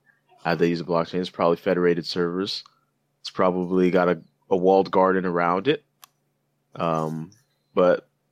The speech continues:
they used the Bitcoin technology to do something they couldn't do with the old shit. And now they're trying to put all of the same culture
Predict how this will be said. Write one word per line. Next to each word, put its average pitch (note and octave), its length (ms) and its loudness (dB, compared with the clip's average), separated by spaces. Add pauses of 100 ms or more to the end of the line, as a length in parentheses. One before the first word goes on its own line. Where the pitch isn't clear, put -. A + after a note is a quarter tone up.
(760)
they A2 160 6
used G#2 480 0
the F#2+ 120 0
Bitcoin G2 480 -6
technology G2 680 -4
to G#2 100 -6
do E2 160 -10
something F2+ 340 -6
they E2+ 140 0
couldn't F2+ 280 0
do D#2 160 -6
with F2+ 140 -10
the A#2+ 100 2
old D#2 220 0
shit. - 380 -2 (420)
And E2 100 -8
now E2+ 160 2
they're F2 120 -2
trying F#2 240 0
to F2+ 60 -2
put F2 180 -2
all G2+ 500 6
of F#2+ 100 0
the F2 80 -6
same G2+ 880 -2 (600)
culture A#2+ 680 0